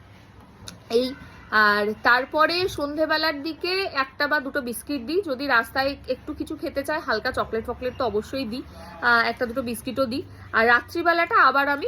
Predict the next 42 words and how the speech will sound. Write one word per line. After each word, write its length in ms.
ওই 300
ভাতই 360
দিয়ে 200
দিই। 140
আহ, 260
এই 160
হচ্ছে 340
মোটামুটি 520
ডেইলি, 360
আহ, 280
ওর, 300
আহ, 400
খাবারের 440
রুটিন 280
থাকে 200
বাইরে 300
গেলে। 200
সকাল 400
দু-, 180
রাত 420
দুবেলা 300
ভাত, 380
মাঝখানে 380
কলা, 420
লেবুর 380
রস, 260
আর 220
একটা 240
হচ্ছে 220
মুড়ির 380
গুঁড়ো, 300
আহ, 580
অথবা 400
মাখনার 420
গুঁড়ো 280
এরকম, 360
বা 260
ওই 260
সেরেলাক 400
যদি 180
খেতে 280
চায়। 160